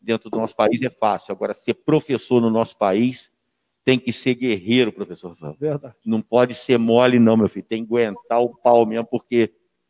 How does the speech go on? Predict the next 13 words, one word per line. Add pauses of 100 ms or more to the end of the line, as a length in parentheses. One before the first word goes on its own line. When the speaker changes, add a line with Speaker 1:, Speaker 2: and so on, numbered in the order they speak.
(160)
Speaker 1:
não
é
fácil. (480)
Não
tem
salário, (160)
não
tem
estrutura,
não
tem
reconhecimento, (380)
enfim,